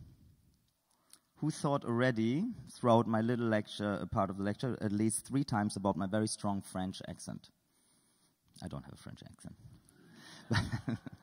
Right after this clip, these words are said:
But who, who is very conscious about my accent when I'm speaking? Oh, yeah. Okay.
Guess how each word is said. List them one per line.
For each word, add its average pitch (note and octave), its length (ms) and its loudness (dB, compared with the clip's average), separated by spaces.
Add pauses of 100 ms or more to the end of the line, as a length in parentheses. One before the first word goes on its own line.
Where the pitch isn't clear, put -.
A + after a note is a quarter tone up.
(840)
But B2 180 4
who, D3+ 400 8
who D3+ 100 4
is C#3+ 80 0
very B2+ 180 0
conscious B2 440 0
about G2 240 4
my F#2+ 140 2
accent D#2+ 380 -4
when D#2 140 -2
I'm C#2 80 -6
speaking? - 400 -12 (1400)
Oh, G2+ 200 -10
yeah. - 100 -10 (4000)
Okay. F#2 400 0